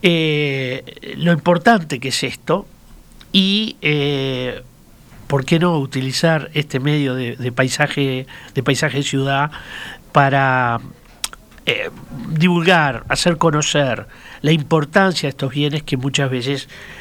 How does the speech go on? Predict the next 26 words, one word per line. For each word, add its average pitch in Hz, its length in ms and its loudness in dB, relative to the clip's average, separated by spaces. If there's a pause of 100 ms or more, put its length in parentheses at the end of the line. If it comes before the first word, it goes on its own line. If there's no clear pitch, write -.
(140)
terminan 135 600 0 (200)
en 131 120 -2
la 131 100 0
volqueta? 120 600 -6 (260)
Y 196 120 2
también 214 420 2
recordar 233 520 0
que 196 340 -2 (580)
hay 190 460 4
un 147 140 0
instituto 208 760 0
llamado 143 460 2
Instituto 139 580 -2
de 127 80 -4
Historia, 135 680 -2 (200)
eh, 123 380 -2
de 120 100 -2
la 113 100 0
Facultad 123 380 -2
de 156 60 2
Arquitectura, 170 720 0
de - 80 -12
Historia 135 260 -2
de - 40 0
la 131 40 -4
Arquitectura, 185 560 -2